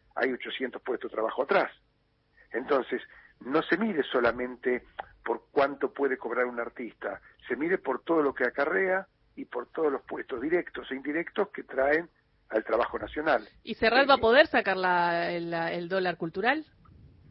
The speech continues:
Speaker 1: ¿Cómo? Perdón.
Speaker 2: ¿Va a poder cobrar en dólar cultural, Serrat? Digo, ¿lo ves bien a cómo se terminó resolviendo el problema?
Speaker 1: Eh, claro, porque el dólar cultural no es otra cosa que aplicarle un treinta por ciento de impuesto país al dólar oficial. O sea, en una situación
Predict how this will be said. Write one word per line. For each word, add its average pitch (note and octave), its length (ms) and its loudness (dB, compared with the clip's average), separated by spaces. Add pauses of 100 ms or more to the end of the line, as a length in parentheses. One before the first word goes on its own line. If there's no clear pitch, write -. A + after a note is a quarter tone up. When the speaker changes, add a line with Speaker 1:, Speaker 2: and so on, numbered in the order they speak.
(120)
Speaker 1:
¿Cómo? F#3 440 2
Perdón. - 360 -4
Speaker 2:
¿Va G3+ 60 6
a G#3 60 4
poder G#3+ 260 0
cobrar G#3 340 2
en G3+ 140 -2
dólar G3 280 0
cultural, F#3+ 480 -2
Serrat? A3 380 -2
Digo, F#3 280 0
¿lo F3+ 120 0
ves G3+ 180 -2
bien A#3 480 0
a F3 120 -2
cómo F#3+ 260 -6
se F3 140 -8
terminó F3+ 520 -4
resolviendo G3 640 0
el F3+ 160 0
problema? A3 480 2
Speaker 1:
Eh, F3 60 -6 (240)
claro, - 240 -2
porque - 160 -4
el G3+ 60 -2
dólar G#3 220 0
cultural G#3+ 400 -6
no F#3 60 -10
es - 100 -10
otra - 180 -8
cosa - 280 -6
que - 100 -6
aplicarle C3+ 380 -6
un C3 80 -14
treinta C3 260 -8
por - 160 -18
ciento C#3+ 500 -6 (340)
de A#2+ 200 -2
impuesto A#2 360 -8
país E3+ 300 2 (280)
al G2+ 200 -4
dólar A2 240 -4
oficial. A#2 520 0 (360)
O - 120 -8
sea, A2 260 2 (200)
en A#2 140 0
una D3 200 -4
situación C3 640 -2